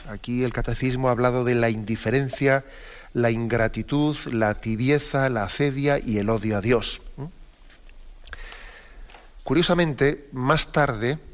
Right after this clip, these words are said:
eh, ya en la parte final del catecismo, hablando de la oración, eh, va a volver a hablar, ¿eh?, de, de la acedia.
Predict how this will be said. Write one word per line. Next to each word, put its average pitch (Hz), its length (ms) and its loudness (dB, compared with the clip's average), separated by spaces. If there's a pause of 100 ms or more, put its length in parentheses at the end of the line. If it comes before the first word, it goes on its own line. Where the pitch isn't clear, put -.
(500)
eh, 117 160 -8
ya 123 140 4
en 123 60 4
la 120 100 4
parte 131 260 0
final 123 380 -2
del 113 140 -2
catecismo, 120 600 0
hablando 127 380 0
de 110 80 0
la 123 140 2
oración, 123 580 0 (1120)
eh, 123 60 -2
va 113 160 2
a 147 40 4
volver 135 400 2
a 113 60 4
hablar, 101 400 -2 (160)
¿eh?, 120 160 -8 (280)
de, 113 340 -4
de 107 180 -2
la 104 80 0
acedia. 92 480 -4